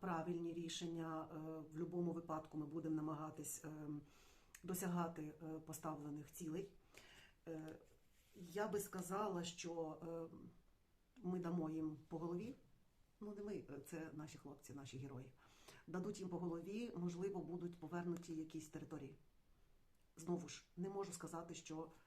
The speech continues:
глобальна, да, от як була на Харкові чи на Лімані. Ні, е, це буде по пажу пентаклів, е, буде, будуть невеличкі такі все ж таки, м, перемоги і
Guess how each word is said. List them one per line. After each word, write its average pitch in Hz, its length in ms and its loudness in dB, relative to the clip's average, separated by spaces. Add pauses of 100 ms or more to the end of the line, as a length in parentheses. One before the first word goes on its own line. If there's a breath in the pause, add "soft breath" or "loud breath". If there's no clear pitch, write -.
(240 loud breath)
глобальна, 165 680 4
да, 160 180 4
от 156 240 0
як 151 140 -2
була 147 200 -2
на 151 80 0
Харкові 165 540 0
чи 143 340 -4
на 143 100 -2
Лімані. 165 460 2 (200 loud breath)
Ні, 175 340 8 (240 loud breath)
е, 160 240 0
це 208 200 2
буде 165 600 2 (460)
по 160 280 2
пажу 160 280 0
пентаклів, 170 760 0
е, 170 260 2
буде, 170 480 0 (380)
будуть 240 280 -2
невеличкі 175 600 4
такі 135 260 -4
все 147 220 -2
ж - 100 -8
таки, 127 480 0
м, 135 360 -2 (440 loud breath)
перемоги 190 560 4 (420 loud breath)
і 160 380 2